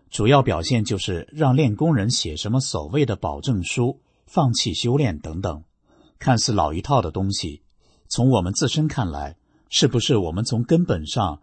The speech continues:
还对大法修炼不坚定，或者说对正法修炼法理不清，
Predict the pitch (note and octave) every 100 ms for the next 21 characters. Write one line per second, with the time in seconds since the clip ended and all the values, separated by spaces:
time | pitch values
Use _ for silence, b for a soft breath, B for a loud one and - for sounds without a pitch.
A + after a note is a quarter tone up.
0 | b _ G#2 G#2+ D3 C#3 F3 C3+ E2+ D#2+
1 | - D3 D3+ D#2+ - A2 - C#3 D#3 D3+
2 | D2+ - _ b b b - D3+ B2+ -
3 | - F#2+ F#2+ - _ - A#2 - F3 A#2+
4 | F2 D#2+ C3 B2+ A#2+ D2+ D#2+ F2 B2 D2
5 | G2 D2+ - A2 C3